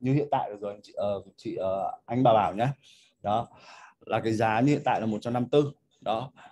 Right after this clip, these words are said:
đối với cả nhiều, ờ, anh chị mà được Đức Anh hỗ trợ ấy, thì Đức Anh cũng có hỗ trợ cho mọi người nên nắm bắt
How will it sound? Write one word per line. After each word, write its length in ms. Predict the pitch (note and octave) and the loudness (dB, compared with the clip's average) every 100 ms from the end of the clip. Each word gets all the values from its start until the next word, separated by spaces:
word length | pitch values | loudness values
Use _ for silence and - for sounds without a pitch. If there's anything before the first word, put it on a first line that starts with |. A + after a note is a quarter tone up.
| _ | _
đối 120 | A#2+ | -4
với 100 | C#3+ | -2
cả 140 | D#3+ | 0
nhiều, 460 | A#2 B2+ B2 B2 A#2+ | 0 2 4 4 4
ờ, 180 | A#2+ A#2 | 4 4
anh 140 | B2 C3 | 0 -2
chị 200 | D3+ G2 | -4 -4
mà 100 | A#2 | -2
được 240 | A#2 - | -2 -2
Đức 80 | C3+ | 0
Anh 140 | C3 | 0
hỗ 140 | C#3 D3 | 0 0
trợ 120 | F3 - | 0 2
ấy, 60 | D#3+ D#3+ | 0 -2
thì 100 | B2 | -6
Đức 100 | C3+ | -4
Anh 180 | B2 | -4
cũng 120 | A#2 A#2+ | -6 -6
có 200 | A2 A2 | -2 -2
hỗ 120 | F#2 | -2
trợ 260 | - A#2+ - | -4 -6 -4
cho 160 | A#2 | -4
mọi 160 | A#2 - | -4 -4
người 340 | A2 G#2 G2 G#2 | -2 -2 -2 0
nên 280 | C#3 C3+ B2 | 2 2 0
nắm 140 | A2+ | -2
bắt 140 | D#3+ | -6